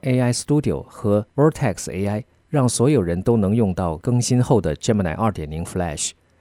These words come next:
开发人员可以使用二点零 Flash 打造生产力应用程序。除了推出 Gemini 二点零 Pro 实验版本，谷歌还推出了一款新的模型 Gemini 二点零 Flash Lite，这是谷歌目前成本收益最高的模型。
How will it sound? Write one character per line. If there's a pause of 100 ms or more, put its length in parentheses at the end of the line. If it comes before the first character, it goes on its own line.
(380)
开
发
人
员
可
以
使
用
二
点
零
Flash (300)
打
造
生
产
力
应
用
程
序。 (720)
除
了
推
出
Gemini
二
点
零
Pro
实
验
版
本， (320)
谷
歌
还
推
出
了
一
款
新
的
模
型 (260)
Gemini
二
点
零
Flash
Lite， (580)
这
是
谷
歌
目
前
成
本
收
益
最
高
的
模
型。